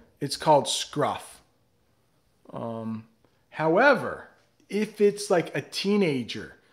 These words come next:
like a teenage boy who is just starting to get a mustache, does anybody know what we call that? So think of a fourteen-year-old boy going through puberty,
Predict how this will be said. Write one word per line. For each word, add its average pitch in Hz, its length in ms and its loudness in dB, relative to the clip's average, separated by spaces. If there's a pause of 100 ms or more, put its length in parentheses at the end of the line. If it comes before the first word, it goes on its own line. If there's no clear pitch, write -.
(300)
like - 140 -8
a 127 60 -4
teenage 190 800 4
boy 139 420 2 (840)
who 160 160 2
is 156 160 2
just 175 400 0
starting 180 560 4
to 175 120 -6
get 175 460 2
a 147 100 -4
mustache, 185 960 -4 (960)
does 151 160 -2
anybody 226 340 8
know 220 180 8
what 233 200 10
we 196 100 6
call 175 260 6
that? 269 400 -2 (640)
So 180 400 8
think 220 300 4
of 220 100 10
a 196 80 8
fourteen-year-old 202 840 6
boy 156 460 6 (1400)
going 180 300 2
through 226 160 2
puberty, 160 680 6